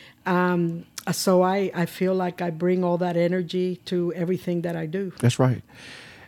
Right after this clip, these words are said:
Speaker 2: As we said in the opening, um, the Commissioner of the Department for Community-Based Services, but what, from what I've learned, you are so much more than that. Um, an educator, an activist for social change,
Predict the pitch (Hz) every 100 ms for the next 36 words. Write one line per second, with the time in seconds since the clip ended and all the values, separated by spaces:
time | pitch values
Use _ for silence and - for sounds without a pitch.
0 | - 143 135 135 147 135 123 - 131 127
1 | 117 113 110 - 113 107 101 98 - _
2 | _ - - 131 123 131 127 113 101 -
3 | 123 117 - - 123 117 113 120 123 -
4 | 104 101 - 101 - - - - - -
5 | 117 113 - 117 117 - _ _ _ -
6 | 117 120 127 151 127 117 110 104 101 -
7 | - 117 127 131 107 104 101 92 - -
8 | 113 117 113 110 - 107 107 110 113 113
9 | 110 104 104 113 101 - - - - -
10 | - - - 113 110 107 - - - 120
11 | 98 - 98 95 87 - _ - - _
12 | - - 107 123 - 110 110 - 101 123
13 | 107 113 - 113 107 95 92 -